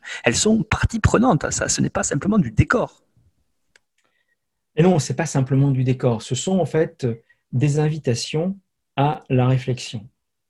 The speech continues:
Speaker 2: Euh, de la même façon, enfin, d'une manière analogue à ce que Cyril Gimbron avait pu, euh, constater, euh, dans sa thèse sur Fra Angelico, comme je disais tout à l'heure, euh, c'est-à-dire, euh,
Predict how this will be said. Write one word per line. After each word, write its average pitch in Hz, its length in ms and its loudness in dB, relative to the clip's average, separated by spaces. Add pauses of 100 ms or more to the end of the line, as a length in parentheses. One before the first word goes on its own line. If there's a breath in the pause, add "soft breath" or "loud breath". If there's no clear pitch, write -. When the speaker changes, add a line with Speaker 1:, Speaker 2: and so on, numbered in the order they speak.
(600)
Speaker 2:
Euh, 120 380 0
de 120 400 0
la 156 160 4
même 196 180 6
façon, 190 400 0
enfin, 123 260 -2 (640)
d'une 127 160 4
manière 160 320 2
analogue 117 540 0
à 131 80 0
ce - 160 -6
que 170 100 -2
Cyril 139 240 -2
Gimbron 131 600 0
avait 120 260 -2
pu, 185 500 -8 (360 loud breath)
euh, 123 80 2
constater, 147 840 -2 (500 loud breath)
euh, 120 200 0
dans 135 180 -2
sa 131 160 -2
thèse 131 640 -2
sur 123 220 -8
Fra - 100 -6
Angelico, 120 460 -2
comme 131 120 -2
je 123 100 -4
disais 123 200 -4
tout 127 180 -8
à 117 100 -4
l'heure, 151 320 -2 (680)
euh, 123 500 -2
c'est-à-dire, 143 1040 -2
euh, 120 240 -4